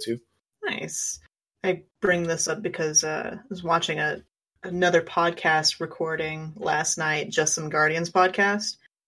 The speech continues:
Speaker 2: and there was a story about how Fudd, I don't know if you know Elmer Fudd or not,
Speaker 1: Uh.
Speaker 2: but he is also a Titan.
Speaker 1: Yep.
Speaker 2: And they were working, him and a buddy were doing a two-man of Shattered Throne.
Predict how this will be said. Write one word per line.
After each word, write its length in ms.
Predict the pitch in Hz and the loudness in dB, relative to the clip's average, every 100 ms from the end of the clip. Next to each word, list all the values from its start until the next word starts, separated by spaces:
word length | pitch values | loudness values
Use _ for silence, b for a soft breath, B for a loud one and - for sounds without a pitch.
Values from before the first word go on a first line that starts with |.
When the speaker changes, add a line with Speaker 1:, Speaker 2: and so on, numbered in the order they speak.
| _ | _
Speaker 2:
and 600 | 185 170 160 156 156 156 - _ _ _ | 6 8 6 2 -4 -8 -14 _ _ _
there 120 | - 180 | 4 4
was 120 | 170 | 4
a 40 | |
story 560 | 170 - 208 214 185 165 | 0 6 8 10 8 6
about 560 | 175 165 160 156 - | 4 6 6 6 2
how 800 | - 185 165 160 156 156 151 - - - - - - | -2 2 2 4 2 2 0 -4 -10 -20 -20 -20 -2
Fudd, 340 | 190 170 156 | 6 6 6
I 60 | 165 | 4
don't 160 | 165 | 2
know 80 | 165 | -2
if 120 | 160 | -4
you 80 | 165 | -4
know 160 | 160 160 | -4 -2
Elmer 300 | 156 156 156 | -4 -4 -6
Fudd 400 | - 156 156 156 _ - | -2 -2 -2 -6 _ -6
or 120 | 185 | -4
not, 280 | 160 156 - | -2 -2 -2
Speaker 1:
Uh. 200 | 123 107 | 2 2
Speaker 2:
but 140 | - | 0
he 560 | - - - - 208 220 | -6 -14 -10 2 6 8
is 140 | 214 | 8
also 280 | 190 247 208 | 8 6 6
a 40 | 170 | 4
Titan. 440 | 165 156 151 151 - _ - - | 2 -2 -6 -12 -18 _ -10 0
Speaker 1:
Yep. 200 | 214 - _ - | 0 0 _ -10
Speaker 2:
And 220 | 175 175 | -8 4
they 120 | 185 | 8
were 160 | 185 196 | 8 8
working, 600 | 180 175 170 160 165 - - | 6 4 2 0 -4 -8 -6
him 260 | - 202 | 4 6
and 80 | 202 | 6
a 100 | 180 | 4
buddy 280 | 170 175 170 | 4 4 4
were 160 | 165 160 | 0 -2
doing 280 | 156 160 156 | 0 -2 -2
a 80 | 151 | -6
two-man 580 | - 202 185 160 156 - | 2 4 4 2 0 -4
of 460 | 170 156 156 147 143 | -2 2 2 2 -2
Shattered 400 | - 151 151 143 | 0 2 2 -4
Throne. 540 | - 160 160 208 233 | 0 2 4 4 2